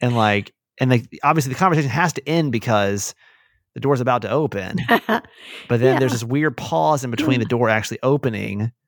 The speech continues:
Speaker 1: and the elevator stopping and the door opening. And then, like, you can't say anything else because they have to get off.
Speaker 2: <laughs> Right,
Speaker 1: But, like,
Speaker 2: exactly.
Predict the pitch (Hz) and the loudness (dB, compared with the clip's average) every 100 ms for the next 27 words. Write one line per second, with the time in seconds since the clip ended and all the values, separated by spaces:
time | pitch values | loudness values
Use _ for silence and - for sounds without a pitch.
0 | _ _ _ _ _ _ 117 117 123 131 | _ _ _ _ _ _ -4 0 2 2
1 | 117 107 - 131 131 110 101 101 107 - | 2 0 0 2 0 -2 -4 -4 -6 -10
2 | 120 113 117 123 120 104 101 - 117 117 | -8 -2 2 2 0 -2 -2 0 2 2
3 | 110 110 110 139 - 156 - _ _ - | 4 2 0 -2 2 2 0 _ _ -4
4 | 175 151 135 175 180 - 139 127 135 151 | -2 0 0 2 2 0 -2 0 0 -2
5 | 123 139 135 127 92 107 269 - - - | -2 0 2 0 -4 -4 -4 -2 -2 -2
6 | - - 240 - 135 131 123 117 - - | -4 -2 -2 -2 -2 0 2 0 -2 -14
7 | - 214 | -8 -8